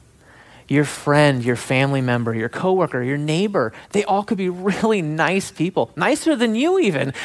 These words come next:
But if they don't have Jesus as the master of their life, if they're not following him, then they're not going to get into heaven.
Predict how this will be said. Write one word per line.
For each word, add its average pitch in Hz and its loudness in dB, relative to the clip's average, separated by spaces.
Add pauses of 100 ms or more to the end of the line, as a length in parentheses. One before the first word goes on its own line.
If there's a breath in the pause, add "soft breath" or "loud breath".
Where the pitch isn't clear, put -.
(180 loud breath)
But 196 0
if 196 0
they 190 4
don't 185 0
have 190 2
Jesus 185 0
as 123 -4
the 135 0
master 156 -2
of 151 0
their 127 2
life, 123 4
if 117 -12
they're 170 -2
not 190 -2
following 156 0
him, 139 0 (280 loud breath)
then 156 -2
they're 170 -2
not 165 -2
going 151 -2
to 135 -2
get 147 0
into 143 -2
heaven. 131 -4